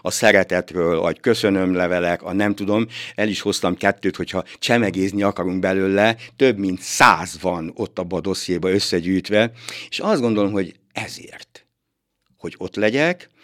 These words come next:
nem azért, hogy magamat mutogassam, hanem elhitettem másokkal is, hogy igenis jónak lenni jó.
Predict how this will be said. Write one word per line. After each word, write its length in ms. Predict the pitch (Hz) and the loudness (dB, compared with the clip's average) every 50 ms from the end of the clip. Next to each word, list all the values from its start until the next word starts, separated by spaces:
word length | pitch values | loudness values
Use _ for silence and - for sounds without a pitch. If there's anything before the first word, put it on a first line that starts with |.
| - - - - - - | -20 -18 -18 -18 -6 0
nem 200 | - - 262 262 | 2 4 4 4
azért, 300 | 214 139 127 123 110 104 | 4 4 2 2 0 0
hogy 160 | 113 104 110 | -2 0 2
magamat 460 | 117 117 113 101 101 98 95 90 - | 2 4 4 2 2 0 -2 -2 -4
mutogassam, 880 | 95 98 95 92 87 90 87 82 - - - 104 104 113 127 147 156 156 - - - _ | -6 -6 -6 -6 -4 -4 -6 -6 -6 -6 -6 -4 -4 -2 -2 -4 -6 -8 -12 -18 -20 _
hanem 260 | - 98 101 104 107 - | -8 -6 -4 -4 -4 -2
elhitettem 760 | - 160 180 170 139 131 123 - 101 98 - - 104 95 95 | 0 2 2 2 0 -2 -6 -6 -8 -10 -8 -6 -6 -4 -2
másokkal 600 | 101 113 113 107 107 - 101 82 - 85 82 82 | 0 0 0 -2 -2 -6 -8 -8 -8 -8 -8 -8
is, 240 | 92 92 - - - | -6 -8 -8 -8 -8
hogy 240 | - 85 82 - _ | -8 -10 -10 -10 _
igenis 640 | - 139 127 113 117 110 104 104 104 101 - - - - - - _ | -6 -4 -2 0 0 0 0 -2 -2 -4 -6 -8 -10 -16 -20 -20 _
jónak 600 | - 101 107 120 143 165 156 127 107 95 95 92 | -14 -6 0 2 4 4 4 4 2 -2 -4 -6
lenni 420 | - 92 92 92 98 98 101 98 98 | -6 -8 -6 -4 -2 -2 -2 -2 0
jó. 400 | 101 113 113 92 85 73 64 | 2 2 4 2 2 -2 -6